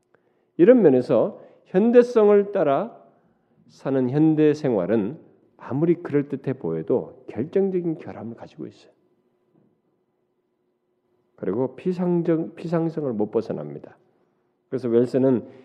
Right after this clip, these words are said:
현대 생활이 피상적인 이유는 그 생활의 편협함과 진부함에서 오는 것이 아니라 그 생활이 도덕적인 연결점을 상실했기 때문에 피상적이라는 거예요. 여러분, 인간이 도덕적인 연결점을 상실하면요,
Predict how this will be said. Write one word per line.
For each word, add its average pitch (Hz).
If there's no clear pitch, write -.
현대 165
생활이 143
피상적인 151
이유는 101
그 139
생활의 131
편협함과 139
진부함에서 151
오는 117
것이 110
아니라 95
그 139
생활이 143
도덕적인 147
연결점을 170
상실했기 156
때문에 240
피상적이라는 165
거예요. -
여러분, 131
인간이 160
도덕적인 165
연결점을 156
상실하면요, 139